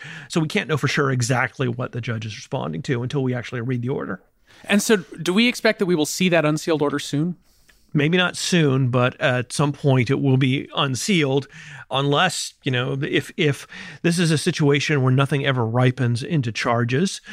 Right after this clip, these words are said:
Speaker 1: which is always a distinct possibility when you're talking about investigations of, uh, former President Trump, then it could just all disappear forever into a black hole, uh, unless some clever media outlet, uh,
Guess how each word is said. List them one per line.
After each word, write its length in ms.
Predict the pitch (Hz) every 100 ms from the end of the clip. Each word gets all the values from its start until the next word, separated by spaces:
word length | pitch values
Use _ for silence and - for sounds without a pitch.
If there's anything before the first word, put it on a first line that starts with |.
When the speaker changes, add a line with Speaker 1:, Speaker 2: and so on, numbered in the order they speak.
| - -
Speaker 1:
which 220 | 147 127
is 260 | 131 117 -
always 400 | - 131 131 123
a 100 | 120
distinct 400 | 117 113 147 127
possibility 640 | - 127 117 127 120 123 123
when 160 | 123
you're 80 | 123
talking 320 | 135 123 135
about 160 | 123 123
investigations 760 | 120 113 127 120 113 131 120
of, 200 | 120 113
uh, 160 | 120 113
former 260 | 135 127 117
President 340 | 127 117 135
Trump, 300 | - 214 180 - - - 160 -
then 160 | 165
it 100 | 170
could 140 | - 175
just 180 | 147 160
all 140 | 135
disappear 480 | 135 123 139 143 131
forever 480 | - 127 127 123 120
into 220 | 117 120
a 20 |
black 320 | 123 123 113
hole, 340 | - 143 - _ - - - - - _
uh, 380 | 151 127 120 - -
unless 320 | 165 156 156
some 240 | 170 143
clever 320 | 131 170 143
media 380 | 139 147 139 139
outlet, 540 | 123 127 - 131 113 -
uh, 400 | 156 143 117